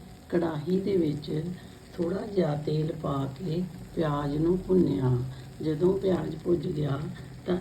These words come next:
ਇੱਕ ਮੁੱਠ ਮਹਾਂ ਦੀ ਧੋਤੀ ਹੋਈ ਦਾਲ ਧੋ ਕੇ ਪਾਣੀ ਦੇ ਨਾਲ ਚੰਗੀ ਤਰ੍ਹਾਂ ਤੇ ਵਿੱਚ ਪਾ ਦਿੱਤੀ। ਉਸ ਦਾਲ ਨੂੰ ਵੀ ਵਿੱਚੇ ਹੀ ਭੁੰਨ ਲਿਆ। ਜਿਸ ਵੇਲੇ ਦਾਲ ਭੁੱਜ ਗਈ ਤਾਂ ਵਿੱਚ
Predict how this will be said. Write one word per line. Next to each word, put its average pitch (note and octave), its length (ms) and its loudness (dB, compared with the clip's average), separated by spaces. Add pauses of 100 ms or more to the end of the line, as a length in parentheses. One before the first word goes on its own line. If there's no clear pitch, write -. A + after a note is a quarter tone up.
(180)
ਇੱਕ F#3 220 6
ਮੁੱਠ G3 420 4 (500)
ਮਹਾਂ E3+ 380 2
ਦੀ F3+ 180 6
ਧੋਤੀ F3+ 560 0
ਹੋਈ F3+ 200 4
ਦਾਲ C#3 580 -4 (400)
ਧੋ E3+ 400 8
ਕੇ F3+ 120 6
ਪਾਣੀ D3+ 380 0
ਦੇ C#3+ 140 -2
ਨਾਲ D3 260 -2
ਚੰਗੀ - 440 -4
ਤਰ੍ਹਾਂ D#3+ 320 0 (400)
ਤੇ F3 120 2
ਵਿੱਚ D3+ 340 -2
ਪਾ F#3 260 -4
ਦਿੱਤੀ। C3+ 520 -2 (360)
ਉਸ F3+ 240 2
ਦਾਲ D3+ 420 0
ਨੂੰ D#3 160 4
ਵੀ D3+ 220 -2
ਵਿੱਚੇ D#3 480 -2
ਹੀ D#3 80 -2
ਭੁੰਨ D#3 460 -2
ਲਿਆ। C3 400 4 (360)
ਜਿਸ F3+ 240 2
ਵੇਲੇ F3 260 6
ਦਾਲ C#3+ 360 -2
ਭੁੱਜ D3 300 -2
ਗਈ D3+ 360 0 (480)
ਤਾਂ E3 160 0
ਵਿੱਚ D#3 680 2